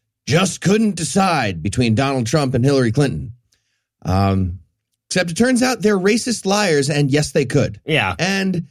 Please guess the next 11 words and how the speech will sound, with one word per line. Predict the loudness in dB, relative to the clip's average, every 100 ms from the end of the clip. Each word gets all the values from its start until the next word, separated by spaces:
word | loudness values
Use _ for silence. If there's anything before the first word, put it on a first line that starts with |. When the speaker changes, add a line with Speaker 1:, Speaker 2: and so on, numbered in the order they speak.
| _ -2
Speaker 1:
they | 0
chose | 0 -2
Trump. | 0 -2 -2 -8
So | -6 0 0 0 -4 _ _ _ _ _ _ -2
not | 0
a | 2
great | 0
starting | 2 2 2 2
point | 2 0
for | -2 0
the | 2 0